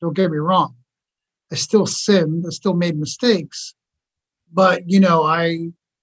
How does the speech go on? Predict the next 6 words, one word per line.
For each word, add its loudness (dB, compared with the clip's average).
was -2
headed 2
in 0
the 2
right 2
direction. -4